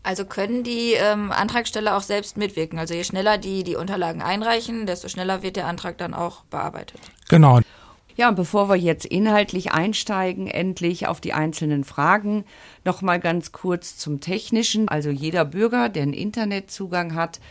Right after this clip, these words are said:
Speaker 3: kann erst mal den Vorabcheck durchführen. Funktioniert das auf einem Laptop, auf dem Computer oder auch auf dem Handy, auf dem Tablet oder irgendwie so?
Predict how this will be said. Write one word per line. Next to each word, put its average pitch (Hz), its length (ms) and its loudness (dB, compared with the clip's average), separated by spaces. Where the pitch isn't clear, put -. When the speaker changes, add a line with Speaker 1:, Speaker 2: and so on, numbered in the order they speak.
Speaker 3:
kann 170 240 0
erst - 280 -4
mal 151 220 2
den 151 320 2
Vorabcheck - 680 -6
durchführen. - 720 -8
Funktioniert 214 520 0
das 190 160 4
auf - 200 -4
einem 143 140 2
Laptop, 202 480 0
auf 156 140 -4
dem 156 100 -4
Computer 220 840 -2
oder 156 280 -4
auch 165 240 -2
auf - 180 -8
dem 147 100 0
Handy, 180 520 0
auf - 160 -4
dem 151 120 -6
Tablet 170 720 -4
oder 165 240 -2
irgendwie 180 300 -6
so? 226 260 -2